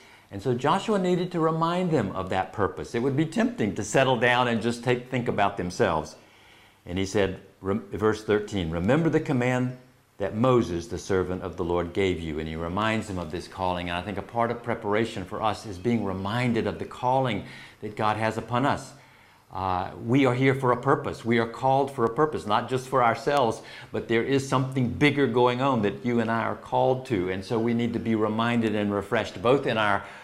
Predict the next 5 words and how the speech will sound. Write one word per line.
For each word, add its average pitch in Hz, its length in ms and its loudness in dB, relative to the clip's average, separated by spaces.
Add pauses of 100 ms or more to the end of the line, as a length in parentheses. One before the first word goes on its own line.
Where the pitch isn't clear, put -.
(240)
organizational 101 840 0
purpose 151 480 0 (220)
as 101 140 -10
well 107 220 0
as 101 200 -2